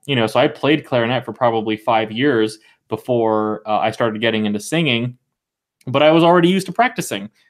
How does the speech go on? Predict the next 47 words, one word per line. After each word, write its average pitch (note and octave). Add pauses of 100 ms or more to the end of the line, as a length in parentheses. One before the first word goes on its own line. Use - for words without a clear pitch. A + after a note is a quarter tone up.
(160)
Like, G#2 (380)
you G#2+
know, G#2
this A2
is -
what A2
you C3
do. G#3+
I G#2+
go G#2
in G#2+
after A2
school C#3+
and G#2+
I G#2+
go G#2
to G#2+
the C3
practice A2+
room A2+
and G#2+
you A2
practice. F3 (380)
And B2+
so C3+
what C3+
you C3
want F#3
is D#3
a B2+
vocal C#3+
routine. B2
You G2+
want B2
a A#2+
routine D3
that C#3+
you C3+
can B2
stick -
to, G#2+ (300)
something C3
that's A#2
easy C3
enough C#3+
to -
understand, C#3